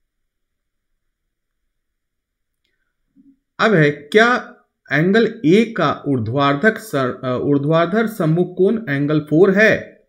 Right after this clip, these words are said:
देखिए ये एक है angle और ये फ़ोर,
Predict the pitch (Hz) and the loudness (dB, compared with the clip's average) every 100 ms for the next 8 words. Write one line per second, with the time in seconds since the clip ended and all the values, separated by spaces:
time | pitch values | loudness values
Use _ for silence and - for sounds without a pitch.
0 | _ _ _ _ _ _ 107 123 - 147 | _ _ _ _ _ _ -6 -6 0 0
1 | 151 151 - 139 147 147 165 160 156 - | 2 0 0 0 -2 -2 -2 -2 -4 -10
2 | 143 143 151 156 120 110 120 185 - - | -6 -2 -2 -2 -4 -4 -4 -6 -10 -14
3 | 82 78 _ | -12 -14 _